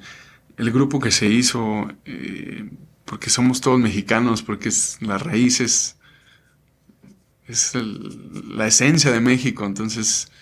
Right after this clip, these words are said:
es algo padre, es algo que, que disfrutas mucho, que queda en la memoria, que lo hemos comentado con compañeros, que no hay al-, no hay comparación por lo que es Chivas y, y lo que mueve.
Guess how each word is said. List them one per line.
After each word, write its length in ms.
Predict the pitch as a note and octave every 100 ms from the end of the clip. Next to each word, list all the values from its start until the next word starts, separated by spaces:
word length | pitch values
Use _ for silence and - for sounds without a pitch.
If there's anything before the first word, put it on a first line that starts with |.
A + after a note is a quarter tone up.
| - - - _ -
es 120 | B2+
algo 200 | C#3+ C#3
padre, 240 | A2+ G2 G2
es 100 | -
algo 200 | A2+ A2
que, 320 | G2 F#2 F#2
que 120 | -
disfrutas 440 | G2 G2+ B2 - A2
mucho, 260 | A#2 B2 A2+
que 100 | G2+
queda 140 | A#2
en 60 | A#2
la 80 |
memoria, 440 | G2+ G2+ A#2 A#2 A2+
que 160 | G2
lo 140 | G2 G2+
hemos 200 | G#2+ -
comentado 440 | G#2+ F#2+ F#2+ G#2+
con 120 | G#2 F#2+
compañeros, 540 | F#2+ F#2+ F#2+ G2 G2+
que 80 | G#2+
no 60 | G#2
hay 80 | G#2
al-, 180 | G#2 G2+ - - - - - -
no 80 | A#2+
hay 100 | C#3
comparación 840 | C#3+ B2 A2+ G#2+ - A#2+ D3 D3 - - - _ _ _ _ _ _
por 220 | - A#2 G#2
lo 140 | G2+
que 120 | B2
es 120 | A2+
Chivas 440 | - B2 B2+ B2+ -
y, 20 |
y 240 | G2+ G2+ A2
lo 180 | G2
que 80 | -
mueve. 280 | G2 F#2 F2+